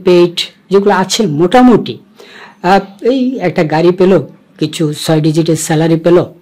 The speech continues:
এরকম মোটামুটিতে happy থাকে। কিন্তু ইঞ্জিনিয়ারদের মধ্যে অনেক category আছে।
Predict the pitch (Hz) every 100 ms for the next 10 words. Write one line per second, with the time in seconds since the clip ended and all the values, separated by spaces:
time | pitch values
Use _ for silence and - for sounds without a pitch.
0 | _ - - _ - 294 262 226 254 302
1 | 262 214 214 185 170 165 180 - 135 -
2 | 190 262 - _ 170 165 185 202 254 254
3 | 254 240 208 185 160 156 190 - 170 143
4 | 123 117 - -